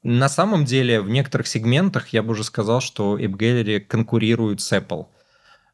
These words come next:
И рос такой тренд здесь уже от производителя телефонов, да, от, э, бренда Huawei, от его политики, которые делают достаточно дешёвые,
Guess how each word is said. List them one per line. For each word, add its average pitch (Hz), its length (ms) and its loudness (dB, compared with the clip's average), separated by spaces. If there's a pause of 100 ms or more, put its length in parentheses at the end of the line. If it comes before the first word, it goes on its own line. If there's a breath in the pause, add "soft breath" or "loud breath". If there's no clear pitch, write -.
И 110 340 2
рос 131 280 2
такой 127 300 0
тренд 127 540 0
здесь 101 380 -4
уже 95 340 0 (260)
от 110 180 0
производителя 107 640 2
телефонов, 123 600 2
да, 98 220 2
от, - 240 -10
э, 95 100 -4
бренда 95 480 0
Huawei, 160 520 0 (280 loud breath)
от - 180 -6
его 92 180 0
политики, 135 500 0
которые 107 320 -4
делают 101 300 0
достаточно 98 600 -2
дешёвые, 90 760 -2